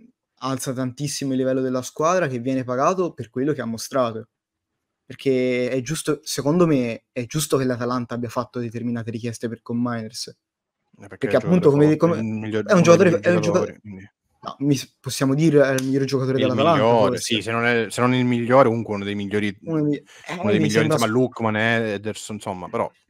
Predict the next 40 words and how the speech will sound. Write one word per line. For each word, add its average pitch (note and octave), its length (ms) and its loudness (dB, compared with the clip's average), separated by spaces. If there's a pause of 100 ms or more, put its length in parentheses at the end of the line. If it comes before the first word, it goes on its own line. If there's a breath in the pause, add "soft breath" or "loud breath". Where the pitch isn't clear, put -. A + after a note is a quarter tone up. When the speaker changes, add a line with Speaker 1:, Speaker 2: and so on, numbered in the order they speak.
(140)
Speaker 1:
mi, D3+ 220 -6
mi D#3+ 160 -2
sembra E3+ 360 2
sc-, - 240 -10
mi D3+ 100 -4
sembra D#3+ 320 -2
scontato D3 640 2
che C3 120 -2
l'Atalanta C3 480 -2
chieda B2+ 240 -4
questi B2 280 -8
soldi, D#3 480 -4
è C3 160 -4
giusto C3+ 320 -6
che B2+ 60 -2
li B2+ 140 0
chieda, C3 360 0
e B2 80 -6
come C3+ 180 -2
hai C#3 60 0
detto C3+ 200 -4
te, C#3+ 160 -2
purtroppo C3+ 720 -6 (440 soft breath)
la, B2 500 0
la A#2+ 100 -2
comunicazione C3 680 -2
giornalistica C#3 800 0
ha B2+ 160 -10
creato D#3 320 4
una C#3 140 -2
sorta C#3+ 360 -4
di C3 120 -4
faida D3 400 4
per B2+ 140 -4
una B2 140 -6
questione B2+ 400 -4
che A#2 60 -8
non B2 200 -4
c'era, B2+ 340 0
perché A2+ 380 -8